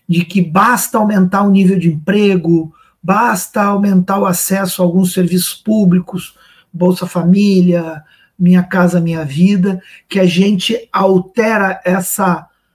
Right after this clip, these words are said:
essa hegemonia política, essa correlação de forças entre as ideias, eh, de esquerda e de direita, ou progressistas e reacionárias. Eu não acho isso. Eu acho que a história tá nos ensinando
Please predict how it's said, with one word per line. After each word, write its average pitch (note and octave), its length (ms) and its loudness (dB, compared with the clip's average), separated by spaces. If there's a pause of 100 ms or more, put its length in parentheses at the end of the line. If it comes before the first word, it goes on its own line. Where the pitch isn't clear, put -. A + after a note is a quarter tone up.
(140)
essa F3+ 500 -2
hegemonia F#3+ 640 4
política, F#3 640 0
essa F3+ 180 -4
correlação F3 520 0
de E3+ 100 0
forças F#3 540 -6 (200)
entre B3+ 300 0
as F#3+ 160 2
ideias, G3 640 -2 (500)
eh, E3+ 280 2
de E3 360 0
esquerda F3+ 540 0
e F3 60 2
de D3+ 100 -8
direita, F3+ 520 0
ou F3+ 220 2
progressistas F3+ 840 -2
e F3+ 80 0
reacionárias. E3 760 -4 (400)
Eu E3+ 160 2
não B3 180 0
acho G3+ 340 0
isso. - 480 -8 (560)
Eu E3 140 0
acho F#3 220 0
que A#3 80 -4
a - 20 0
história F#3+ 420 0
tá G#3+ 140 -8
nos G3+ 240 -2
ensinando F#3 880 2